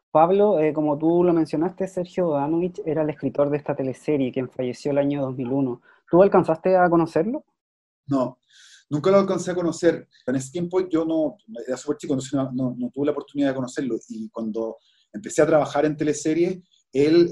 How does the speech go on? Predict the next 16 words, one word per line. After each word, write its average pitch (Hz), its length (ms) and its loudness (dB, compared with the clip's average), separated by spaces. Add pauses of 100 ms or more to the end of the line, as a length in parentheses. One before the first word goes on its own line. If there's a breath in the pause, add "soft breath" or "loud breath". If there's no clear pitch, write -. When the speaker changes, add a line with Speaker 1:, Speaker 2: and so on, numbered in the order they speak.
Speaker 2:
eh, 117 400 -2
ya 123 140 -2
estaba 127 340 -4
como 110 340 -8
al 92 140 -14
final 110 380 -8
de 131 80 -6
su, 123 560 -6
de 107 80 -10
su - 120 -18
carrera 117 520 -4
y, 107 420 -4 (380)
y 98 120 -14
ya, 120 360 -6 (160)
yo 139 100 -6
creo 175 120 0